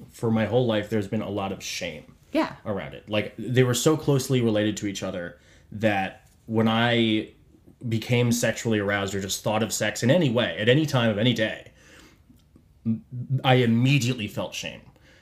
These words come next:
Speaker 1: For a while ago, it was, like, sexual, you know, arousal, and then a bad sexual <laughs> experience, and then shame.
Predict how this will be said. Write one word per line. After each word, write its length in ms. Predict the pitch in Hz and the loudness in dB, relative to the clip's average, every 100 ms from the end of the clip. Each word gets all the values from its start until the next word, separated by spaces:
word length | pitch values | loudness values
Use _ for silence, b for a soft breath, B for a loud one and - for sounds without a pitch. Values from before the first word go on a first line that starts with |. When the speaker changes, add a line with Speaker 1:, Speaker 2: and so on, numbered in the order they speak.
| b b b | b b b
Speaker 1:
For 140 | - 135 110 113 - | -10 -4 -4 -4 -4
a 80 | 113 | 0
while 320 | 120 202 240 | 4 6 6
ago, 240 | 139 113 | 4 4
it 140 | 123 117 | 2 2
was, 160 | 113 | 0
like, 340 | 110 101 95 - - | 2 0 -2 -10 -8
sexual, 920 | - 170 - 160 151 143 131 123 - - - | 2 4 4 2 4 2 0 -6 -12 -20 -14
you 220 | 135 123 127 | -4 2 4
know, 160 | 123 | 4
arousal, 720 | 117 117 113 113 110 107 - b b b b b _ | 4 2 2 2 2 0 -4 b b b b b _
and 180 | 120 117 | 2 4
then 460 | 110 104 101 98 - - - | 4 2 0 -2 -4 -8 -4
a 60 | |
bad 320 | 101 127 127 | 2 4 4
sexual 360 | 123 131 - 135 | 4 2 4 2
<laughs> 40 | |
experience, 760 | 107 131 - 139 165 120 - - B B 127 B | 2 2 4 2 2 0 0 -6 B B -16 B
and 180 | 127 117 | 2 4
then 220 | 151 160 | 6 4
shame. 540 | 147 - 87 69 64 | 2 0 -4 -8 -16